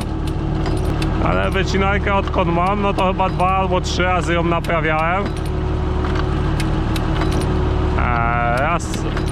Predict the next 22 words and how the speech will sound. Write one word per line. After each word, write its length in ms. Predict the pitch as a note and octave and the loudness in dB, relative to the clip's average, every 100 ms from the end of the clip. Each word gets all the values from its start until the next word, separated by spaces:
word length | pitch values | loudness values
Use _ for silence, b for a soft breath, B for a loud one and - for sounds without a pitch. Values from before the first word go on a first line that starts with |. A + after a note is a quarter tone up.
| - | 0
raz 340 | C3 C3+ F3+ E3+ | 2 2 2 0
coś 260 | - E3 | 0 0
robiłem 420 | C#3+ D#3+ D#3 E3+ D#3 | 2 2 2 2 0
przy 140 | D3+ | 0
tych 220 | D#3+ D3 | 0 2
łapkach, 520 | D#3+ D3+ D3+ E3 G3 | 2 0 0 0 0
co 400 | - E3 D3+ D3+ D3 | -2 0 2 2 2
ciągną, 440 | - E3+ D3+ D#3 D3+ C#3+ - - - - | 0 0 2 2 2 0 -4 -4 -4 -2
ciągną 400 | - E3+ D#3+ E3 D#3 - - - | 0 2 2 2 0 -2 -2 0
ten 160 | D#3 | 0
cały 340 | C#3+ D#3+ D3+ D3 | 0 0 2 2
nóż. 420 | E3 A3 A#3 - - - - - - - - - - - - - - - - - - - - - - | 2 2 0 -2 -4 -4 -2 -2 -2 0 0 0 0 0 0 0 0 0 0 0 0 0 0 0 0
Dwa 220 | C3 D3 F#3 | 2 2 4
razy 340 | F#3 E3 E3+ | 2 2 0
mi 140 | F3 | 0
się 180 | E3+ F3+ | 0 -2
tam 260 | E3+ F3 E3+ | 0 0 2
na 160 | E3+ | 0
dole, 500 | D#3 F3 E3+ E3 D3+ D3+ | 2 2 2 2 0 0
na 140 | D#3 | -2
tym 260 | D3 E3+ D#3+ | 0 0 0
trybie 480 | - F3 E3 E3+ | 2 2 4 2